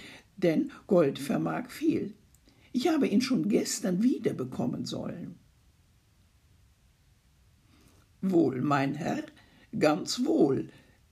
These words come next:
erwiderte der Forstmeister. Sie werben um meine Tochter.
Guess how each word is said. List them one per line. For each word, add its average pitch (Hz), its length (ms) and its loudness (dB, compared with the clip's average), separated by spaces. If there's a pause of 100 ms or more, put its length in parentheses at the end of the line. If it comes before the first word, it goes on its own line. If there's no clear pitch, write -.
(160)
erwiderte 139 540 -6
der 127 140 -8
Forstmeister. - 960 -12 (1040)
Sie 190 480 4
werben 240 580 2
um 180 240 0
meine 180 440 0
Tochter. - 840 -8